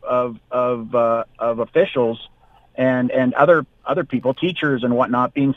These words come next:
flayed alive. I mean, skinned alive by the Taliban. This is an exaggeration. This is not a joke. This is, this is, this is what's happening. This is the kind of savagery, medieval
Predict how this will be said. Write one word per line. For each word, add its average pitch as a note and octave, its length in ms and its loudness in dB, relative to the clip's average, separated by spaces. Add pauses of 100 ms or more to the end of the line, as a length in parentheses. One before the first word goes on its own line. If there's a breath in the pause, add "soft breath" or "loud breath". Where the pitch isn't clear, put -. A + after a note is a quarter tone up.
flayed D3+ 240 2
alive. C3 400 2 (460)
I C3+ 60 -6
mean, C#3 120 -2 (140)
skinned F#3 360 -2
alive C#3 640 0
by A#2 140 -4
the A#2 80 -6
Taliban. B2 680 -4
This E3 120 -10
is G3 100 -8
an G3+ 80 -2
exaggeration. C#3+ 920 0
This C#3 100 -8
is D#3+ 80 -8
not D#3+ 180 0
a B2+ 60 0
joke. E3+ 420 -2 (400)
This - 140 -12
is, C#3+ 180 -4
this E3+ 120 -6
is, D#3 120 -8 (100)
this F3+ 120 0
is F3 100 -4
what's F3 180 0
happening. C#3+ 460 0 (240 soft breath)
This D#3+ 120 0
is G#3 60 -4
the F#3 80 4
kind F#3 220 4
of C#3+ 80 -2 (120)
savagery, E3 680 0 (220)
medieval E3 520 0